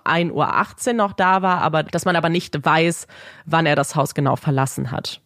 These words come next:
Was aber dafür spricht, dass der Täter noch eine ganze Zeit da geblieben ist, ist auch der Umstand, dass es eben so ausgesehen hat, als ob jemand auf der Couch geschlafen hat. Und das ist jetzt schon ganz schön viel,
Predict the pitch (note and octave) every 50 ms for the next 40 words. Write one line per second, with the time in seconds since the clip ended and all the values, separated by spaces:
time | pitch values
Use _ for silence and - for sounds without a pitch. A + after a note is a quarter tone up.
0 | _ _ _ - G3 G#3 C4+ B3 A#3+ A3+ - A3 G3 - - - F#3 F#3+ - -
1 | F3 F3 - - - - - F3 E3+ - F3+ F3+ F3 E3+ E3 E3 E3 D#3+ - D#3+
2 | F3 - F#3 - - - D#3 D#3+ - E3 D#3+ E3 E3 E3 D3 D3+ D3+ D3+ D3+ D3+
3 | D#3+ - - D3 - - C#3 F#3 A3 A3 - F3 C#3+ E3 E3 - E3+ E3 D#3+ F3
4 | E3 D#3 - F3 E3+ E3 D#3+ D3 F2 D#3 F3 - - D#3+ D#3 D#3+ D#3 D#3+ E3 D#3
5 | - - D3+ - C3 - - D3+ D#3 D3+ D3 - - - D#3+ - - - D3+ D3+
6 | D3+ - - - - - D3 - - C#3+ D3 F3 - - C#3 B2+ A#2 - D3+ E3
7 | - - - _ _ _ - - - - - - _ _ - - E3 F3 F3+ E3+
8 | - - - _ _ - E3 F#3 - - B3+ - - D#4+ D#4 - - - C#4+ A#3
9 | A#3 A#3 A#3 A#3+ - _ _ - G#3 G3+ G#3 - A3 G3 F3+ - - - - F3+
10 | E3 E3 F3+ G#3+ D#4+